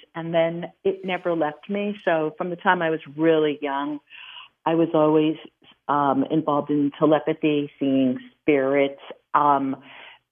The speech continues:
astrology. And then as an adult, it just started to bleed into my life as a teacher.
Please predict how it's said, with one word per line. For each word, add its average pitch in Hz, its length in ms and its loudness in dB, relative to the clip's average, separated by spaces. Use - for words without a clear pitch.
astrology. 165 800 2
And 175 220 -2
then 185 420 0
as 175 180 -4
an 175 120 -10
adult, 185 480 -4
it - 120 -12
just 175 220 -6
started 170 380 -2
to 185 640 -2
bleed 190 400 4
into 196 400 -4
my 156 440 -4
life 160 240 0
as 156 160 0
a 147 120 -18
teacher. 160 460 -4